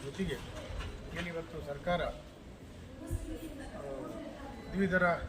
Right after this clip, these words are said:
ಯುವಕರಿಗೆ ಅವರಿಗೆ ಉದ್ಯೋಗದವರೆಗೆ ದುಡ್ಡು ಕೊಡುವಂಥ ಯುವಚೇತನ ಯುವ ನಿಧಿ ಕಾರ್ಯಕ್ರಮವನ್ನು ಮಾಡಿದೆ. ಮತ್ತು, ಆ, ಇವತ್ತು ಎನ್ ಪಿ ಎಸ್ ಮತ್ತು ಒ ಪಿ ಎಸ್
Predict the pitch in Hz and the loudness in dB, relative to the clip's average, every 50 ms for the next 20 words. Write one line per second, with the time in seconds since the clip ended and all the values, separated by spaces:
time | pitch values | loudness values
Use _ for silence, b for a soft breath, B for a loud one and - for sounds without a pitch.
0 | - - - - - 170 - - 175 170 165 165 170 165 160 - - 131 - - | -4 -8 -10 -8 -8 -8 -8 -6 -6 -6 -4 -2 -2 0 -2 -2 -4 -8 -10 -10
1 | - - - - - - - - - - - - - - - - - - - - | -10 -12 -12 -6 -2 -2 -2 -2 -2 -4 -6 -8 -10 -8 -6 -6 -6 -6 -6 -6
2 | - - 170 170 170 160 151 170 165 151 151 147 151 175 180 170 175 165 160 151 | -4 -2 0 2 2 4 4 4 4 2 2 0 2 2 4 4 2 2 2 4
3 | 160 180 180 170 147 165 - - - 175 165 165 160 160 - - 165 156 160 160 | 4 4 2 2 -2 -4 -6 -4 -2 0 0 2 0 0 0 -2 -2 -2 0 -2
4 | 165 160 - 170 - - 156 156 151 143 127 - - - - - 175 180 180 180 | -2 -2 0 -2 -2 -2 -2 -2 -2 -2 0 2 2 2 2 2 4 6 6 6
5 | 185 190 - 180 170 170 165 - 160 151 139 151 147 147 147 151 - - 185 208 | 6 6 6 6 4 4 4 2 0 0 -2 -2 -4 0 2 2 2 2 0 -2
6 | 190 175 160 - 175 165 147 - - - - - - - - - - - - - | -2 0 2 4 4 4 2 0 0 2 2 2 2 0 -2 2 2 4 4 4
7 | - - - - - - - - - - - - - - - - - - - - | 2 0 2 4 4 4 4 4 0 -2 0 0 0 0 0 -2 -4 -2 -2 0
8 | - - - - - - 175 180 190 175 - 196 185 175 165 - - - - - | 0 -2 -2 -2 2 4 4 6 6 6 4 4 4 2 2 0 0 -2 -4 -4
9 | - - - - - - - 262 131 - 180 190 202 185 - 214 202 202 - 196 | -4 -4 -4 -4 -4 -4 -4 -4 0 2 4 6 6 8 8 8 8 8 6 2
10 | 190 175 - - 190 175 175 190 185 - 202 190 - - | 2 2 0 0 0 2 2 2 4 6 8 6 8 6